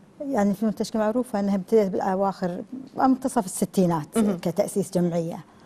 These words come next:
Speaker 2: نعم.
Speaker 1: بس أكيد هي قبلها أكيد كان في، يعني، مح-، في حركة تشكيلية بسيطة على بساطة المجتمع والظروف اللي بذيك الفترة.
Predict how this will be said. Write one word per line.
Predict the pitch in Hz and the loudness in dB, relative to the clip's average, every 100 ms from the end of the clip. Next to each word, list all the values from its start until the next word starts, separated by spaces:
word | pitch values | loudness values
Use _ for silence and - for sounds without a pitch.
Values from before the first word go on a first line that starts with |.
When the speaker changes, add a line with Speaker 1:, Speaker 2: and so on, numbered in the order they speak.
| - - | -14 -10
Speaker 2:
نعم. | 180 208 | -6 0
Speaker 1:
بس | 202 202 | 0 0
أكيد | - 285 202 | 0 2 4
هي | 202 | 2
قبلها | 180 170 190 196 | 2 2 0 0
أكيد | - 208 | -2 -4
كان | - 170 | -2 -4
في، | - 185 | -4 -6
يعني، | - - 190 180 | -4 -4 -2 -4
مح-، | 165 208 208 202 | -2 -4 -4 -8
في | - 202 | -4 0
حركة | 196 185 180 | 2 0 -2
تشكيلية | 175 - 196 185 214 | -6 -4 0 4 4
بسيطة | 170 175 233 233 185 | 2 2 2 4 2
على | 208 247 254 254 | 2 4 2 2
بساطة | 247 247 240 226 214 | 2 0 2 0 0
المجتمع | 196 196 - 208 202 202 - - - - | -2 -4 2 4 4 -2 -4 -16 -20 0
والظروف | 208 202 220 - | 2 6 4 2
اللي | 190 165 | -4 -4
بذيك | 143 160 - | -4 -4 -2
الفترة. | 143 165 - 165 | -2 -4 -4 -4